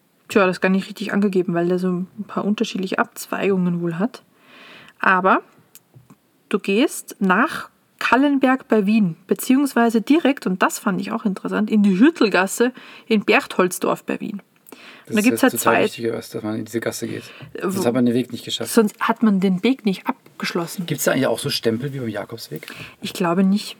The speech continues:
Speaker 1: Ich glaube nicht. Aber
Speaker 2: Ist ja
Speaker 1: der
Speaker 2: dann gar kein Anreiz für diese, ist gar, gar, die Gamification ist ja nicht so gut wie beim Jakobsweg, ne?
Speaker 1: Ja, vermutlich, ja. Aber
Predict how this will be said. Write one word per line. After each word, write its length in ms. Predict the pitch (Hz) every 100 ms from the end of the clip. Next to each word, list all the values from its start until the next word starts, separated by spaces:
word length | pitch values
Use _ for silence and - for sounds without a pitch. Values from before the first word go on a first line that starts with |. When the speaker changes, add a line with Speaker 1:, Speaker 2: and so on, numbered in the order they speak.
| -
Speaker 1:
Ich 140 | 214
glaube 260 | - 185 180
nicht. 280 | 180 196 -
Aber 160 | 196
Speaker 2:
Ist 60 | 196
ja 100 | 196
Speaker 1:
der 100 | 113
Speaker 2:
dann 160 | 113 -
gar 140 | 117
kein 100 | 117
Anreiz 400 | 120 127 110 107
für 80 | 107
diese, 140 | 110
ist 240 | 123 113 -
gar, 140 | 117
gar, 140 | 127 123
die 200 | 120 107
Gamification 800 | 123 131 117 117 120 147 165
ist 80 | 156
ja 80 | 156
nicht 120 | 165
so 80 | 165
gut 160 | 165 156
wie 60 |
beim 80 | 165
Jakobsweg, 480 | 165 110 - 214 214 214
ne? 100 | 226
Speaker 1:
Ja, 320 | 254 285 311
vermutlich, 500 | 294 311 330 - 185 185
ja. 200 | 220 240
Aber 340 | 208 214 285